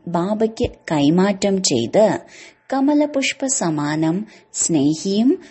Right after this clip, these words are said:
നിർമോഹിയും ആയിരിക്കുന്ന ഡബിൾ ലൈറ്റായി ഭവിക്കട്ടെ. ബാബയുടേതായി മാറുക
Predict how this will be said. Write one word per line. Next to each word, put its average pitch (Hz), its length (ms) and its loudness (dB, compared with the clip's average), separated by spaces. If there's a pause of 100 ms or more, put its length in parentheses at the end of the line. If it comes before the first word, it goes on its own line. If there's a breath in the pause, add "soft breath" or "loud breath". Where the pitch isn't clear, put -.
(200 loud breath)
നിർമോഹിയും 254 920 4 (120)
ആയിരിക്കുന്ന 143 880 0 (460 loud breath)
ഡബിൾ 247 380 4 (180)
ലൈറ്റായി 156 720 0
ഭവിക്കട്ടെ. 165 920 -2 (960 soft breath)
ബാബയുടേതായി 180 1040 0
മാറുക 156 680 -4